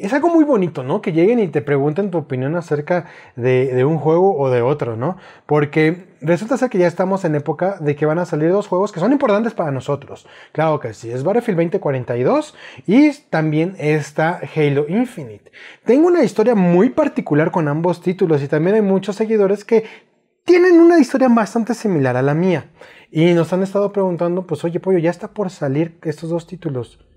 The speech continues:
¿Cuál me compro? ¿Cuál me recomiendas comprar?". Y es muy difícil, es muy difícil si lo ven desde mi perspectiva. Y quiero exponérselas para que también ustedes la consideren, a ver si habían tenido esto en cuenta. Yo tengo,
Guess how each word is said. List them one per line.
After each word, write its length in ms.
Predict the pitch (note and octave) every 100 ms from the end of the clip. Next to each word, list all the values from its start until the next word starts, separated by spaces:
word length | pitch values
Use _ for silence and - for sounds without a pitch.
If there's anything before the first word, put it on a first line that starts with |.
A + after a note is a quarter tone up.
| _ -
¿Cuál 260 | E3+ A3
me 180 | C#4 C4+
compro? 360 | G3 G3 C#3+ -
¿Cuál 200 | D#3 F#3+
me 140 | B3
recomiendas 580 | B3+ F3+ D#3 E3 F#3+ F#3+
comprar?". 460 | B2 A2 C#3 D#3 - - - D#3
Y 100 | C4+
es 140 | C4+
muy 200 | B3 C#4+
difícil, 680 | B3 F3+ G3 G#3+ - C#3 G#2+ _ - -
es 200 | G3 A3+
muy 200 | A3+ C4
difícil 480 | A3 - D3+ F#3+ G#3
si 100 | F3
lo 200 | C#3+ C3
ven 180 | C#3 F3+
desde 260 | F#3 E3+
mi 120 | C3+
perspectiva. 580 | A#2 A2+ - A#2+ - D#3+
Y 60 | G3+
quiero 200 | A3 D4
exponérselas 720 | - - F3+ D#3+ C3+ D3 F#3+
para 200 | G3+ F3
que 100 | D3
también 240 | C#3 D#3+
ustedes 320 | F#3+ F3+ F3+ E3+
la 100 | C#3+
consideren, 540 | B2+ - B2+ C3+ F#3+
a 80 | G3+
ver 100 | A3+
si 100 | C4
habían 220 | C4 B3 - - -
tenido 360 | F3+ F3 E3+
esto 200 | D#3 -
en 120 | D#3+
cuenta. 400 | E3 A3+ G#3+ C#3 - - - - _
Yo 340 | C#3 B2 G#3+ A3+
tengo, 800 | B3 C4 C4+ C4+ C4 F#3+ -